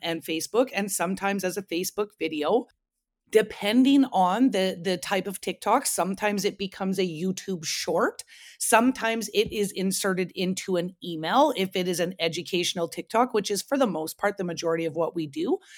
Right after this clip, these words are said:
But then it also becomes a selling tool in my store, because if I'm talking about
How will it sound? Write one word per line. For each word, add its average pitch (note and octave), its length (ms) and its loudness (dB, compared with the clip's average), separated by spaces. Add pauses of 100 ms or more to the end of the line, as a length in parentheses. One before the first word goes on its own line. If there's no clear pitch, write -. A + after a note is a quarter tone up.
(320)
But B3 220 4
then C#4 160 8
it C#4+ 100 4 (140)
also B3 560 6
becomes A3 760 0
a A3 200 0
selling C4+ 680 4
tool F#3+ 540 0
in G3 160 -2
my F#3 200 0
store, A#3+ 840 4 (320)
because A#3 340 0
if B3 160 0
I'm A#3 200 2
talking C#4 440 2
about A#3+ 320 2